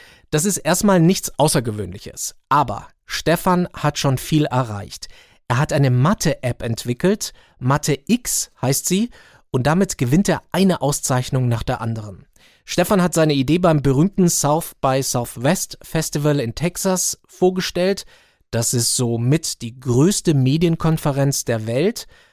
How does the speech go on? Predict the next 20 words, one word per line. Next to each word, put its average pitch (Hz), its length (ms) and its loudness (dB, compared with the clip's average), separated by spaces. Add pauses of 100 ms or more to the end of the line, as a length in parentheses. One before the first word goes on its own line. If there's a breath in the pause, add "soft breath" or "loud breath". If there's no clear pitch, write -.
(160 soft breath)
Bei 120 140 0
Bits 147 280 2
and 156 160 2
Pretzels 180 540 0
in 131 120 0
München 208 520 4
hat 156 160 0
er 135 140 0
direkt 120 320 -4
vor 123 180 -2
Michelle 135 460 -2
Obama 143 460 2
gesprochen 139 640 0 (480 loud breath)
und 127 420 -2
hat 117 140 -6
auch 160 140 -2
da 226 260 4
seine 123 300 -2
Idee 127 260 -4
präsentiert. 107 760 -6